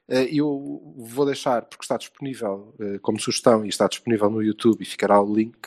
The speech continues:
um documentário que se chama The Memory of the Camps, eh, que é, eh, filmagens, são filmagens, eh, originais dos, eh, dos campos de trabalho, eh,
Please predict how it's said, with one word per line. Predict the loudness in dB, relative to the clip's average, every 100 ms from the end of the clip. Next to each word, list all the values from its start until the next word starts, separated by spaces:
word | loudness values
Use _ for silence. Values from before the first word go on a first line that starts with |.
| -16 -16 -16 -14 -2
um | 0 0 -2
documentário | -8 2 4 6 4 4
que | -6
se | -2
chama | 0 0 -2 -10 -8
The | -6
Memory | 0 0 0 -4
of | -2 -4
the | -8
Camps, | -6 -6 -6 -8 -6 -6 -10 -16 -12 -14 -16 _
eh, | 0 2 2 -4 -8 -12 -16 -12
que | -2 2
é, | 2 -2 -8 -10 -10
eh, |
filmagens, | -2 4 6 6 4
são | -4 -4
filmagens, | 0 0 2 0 -2 -10 -12 -12
eh, | -10 -8
originais | -2 0 0 2 4 2 0 -10 -16 -20 _
dos, | -8 -4 -4 -4 -10 -8
eh, | -8 -10 -12 -18 -20 -20 -14
dos | -12 -4
campos | 0 0 0 -12
de | _
trabalho, | 4 4 6 4 2 -10
eh, | _